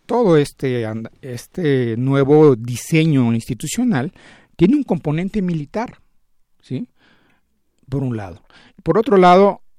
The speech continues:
también las policías a nivel estatal, desde los años noventas hasta la fecha, ¿no? E incluso hasta las procuradurías, es decir, en materia de investigación, se han ido trasminando con, con elementos castrenses,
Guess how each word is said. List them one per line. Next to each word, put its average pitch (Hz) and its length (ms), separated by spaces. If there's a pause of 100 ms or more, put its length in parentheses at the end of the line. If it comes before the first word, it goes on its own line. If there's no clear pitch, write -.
también 156 440
las 139 200
policías 151 680
a 165 60
nivel 147 380
estatal, 113 720 (100)
desde 101 540
los 95 220
años 127 340
noventas 117 580
hasta - 300
la - 120
fecha, - 480 (580)
¿no? 113 340 (420)
E 151 100
incluso 120 460
hasta 139 200
las 104 140
procuradurías, 101 800
es - 60
decir, 104 220
en 98 60
materia 110 240
de 135 60
investigación, 139 680 (320)
se - 160
han 151 100
ido 160 200
trasminando 139 840 (640)
con, 156 440 (420)
con 139 220
elementos 131 560
castrenses, 170 840